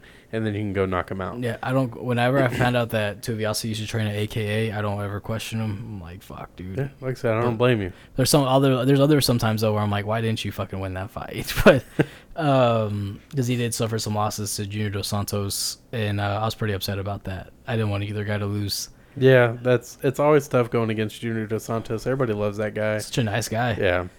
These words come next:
Speaker 2: Like,
Speaker 1: Um,
Speaker 2: have you ever seen that? You might remember this. Whenever he lost to Cain Velasquez and they still interviewed him after, he's like, "I don't know why everybody's booing me right now. I just fought for all of y'all." I'm like, "God, dude, he's fucking tugging at my heartstrings." <laughs>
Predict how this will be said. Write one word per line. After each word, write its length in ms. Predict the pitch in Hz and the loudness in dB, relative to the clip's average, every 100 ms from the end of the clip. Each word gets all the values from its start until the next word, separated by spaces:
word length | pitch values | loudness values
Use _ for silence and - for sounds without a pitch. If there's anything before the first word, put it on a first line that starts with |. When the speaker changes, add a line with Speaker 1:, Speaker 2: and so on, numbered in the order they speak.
| - - - | -20 -20 -2
Speaker 2:
Like, 160 | 107 | 4
Speaker 1:
Um, 360 | 101 95 90 90 - - - | 4 4 0 -4 -16 -20 -8
Speaker 2:
have 200 | 123 117 | -2 0
you 80 | 123 | 2
ever 60 | 131 | 2
seen 200 | - 135 | 4 4
that? 300 | 120 104 107 | 4 2 0
You 340 | 113 113 117 | 0 0 2
might 120 | 117 117 | 2 2
remember 340 | 107 104 104 | 2 0 0
this. 260 | 101 95 - | 0 -2 0
Whenever 300 | 104 107 110 | 0 0 0
he 260 | 107 107 | 0 0
lost 480 | 101 101 110 - - | 0 0 0 -2 -2
to 180 | 113 107 | 0 0
Cain 180 | - 107 | 0 -2
Velasquez 540 | 101 107 107 123 113 | 0 -2 -2 -2 -2
and 100 | 104 | -2
they 100 | 101 | -2
still 300 | 98 - 110 | -2 -2 -2
interviewed 400 | 104 110 110 113 | 0 -2 0 0
him 160 | 120 117 | 0 2
after, 420 | 120 - 135 131 - - - - - | 0 0 0 0 -4 -20 -20 -20 -6
he's 160 | 123 | 0
like, 80 | 110 | 2
"I 40 | |
don't 80 | 120 | 4
know 40 | 127 | 4
why 140 | 123 | 4
everybody's 320 | 131 127 123 | 4 4 2
booing 260 | 110 117 135 | 2 4 4
me 140 | 127 | 4
right 180 | 120 117 | 4 4
now. 280 | 117 123 120 | 4 2 2
I 100 | 117 | 0
just 240 | 117 - | -2 -4
fought 180 | - 120 | 0 0
for 160 | - 117 | 0 0
all 200 | 113 113 | 2 2
of 60 | 113 | 2
y'all." 300 | 113 113 107 - | 2 0 -2 -4
I'm 140 | 113 | -4
like, 180 | 110 107 | -4 -4
"God, 280 | - - - | -6 -8 -10
dude, 220 | - 113 110 | -12 -12 -12
he's 100 | 113 | -12
fucking 300 | 117 120 117 | -10 -8 -6
tugging 280 | 123 123 123 | -4 -2 -2
at 100 | 120 | -4
my 100 | 110 | -2
heartstrings." 840 | 113 123 - 117 113 110 - - | -2 -4 -4 -2 0 0 -2 -6
<laughs> 60 | - | -10